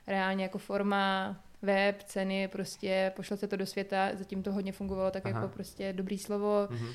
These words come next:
Speaker 1: lidi si to řekli mezi sebou, jako fungovalo to,
Speaker 2: Mhm.
Speaker 1: ale jako
Speaker 2: Mhm.
Speaker 1: víš, jak prostě člověk tomu chtěl dát nějakou formu, ale vlítla nám právě do toho tady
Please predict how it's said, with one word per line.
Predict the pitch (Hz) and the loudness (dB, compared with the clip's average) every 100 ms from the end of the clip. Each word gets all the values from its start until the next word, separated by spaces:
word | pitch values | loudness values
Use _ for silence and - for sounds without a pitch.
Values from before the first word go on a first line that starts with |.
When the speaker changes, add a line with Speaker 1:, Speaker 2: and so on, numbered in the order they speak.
| - | -8
Speaker 1:
lidi | 208 190 | -8 -6
si | 196 | -4
to | 196 | -4
řekli | 190 202 | -2 0
mezi | 202 202 | 2 0
sebou, | 202 208 214 214 | 0 2 6 6
jako | 214 190 | 4 -4
fungovalo | - - 214 214 214 | -6 0 4 8 8
to, | 214 | 8
Speaker 2:
Mhm. | 220 | 6
Speaker 1:
ale | 202 196 | 8 6
jako | 196 202 190 - | 6 4 2 -2
Speaker 2:
Mhm. | 120 131 147 - | -8 -8 -10 -6
Speaker 1:
víš, | 220 214 | 0 2
jak | 214 - - | 0 -2 -10
prostě | 208 - | -8 -6
člověk | 214 220 208 | -2 0 -2
tomu | 208 208 | 0 0
chtěl | 208 202 | 0 0
dát | 202 | 2
nějakou | 202 208 208 | 2 0 -2
formu, | 208 202 214 | -2 0 2
ale | 208 202 196 - - - - | 2 2 -2 -14 -20 -20 -6
vlítla | 202 202 | -2 0
nám | 202 202 | 2 0
právě | 202 196 | 0 0
do | 196 | 0
toho | 196 202 | -2 -2
tady | 202 196 | -2 -2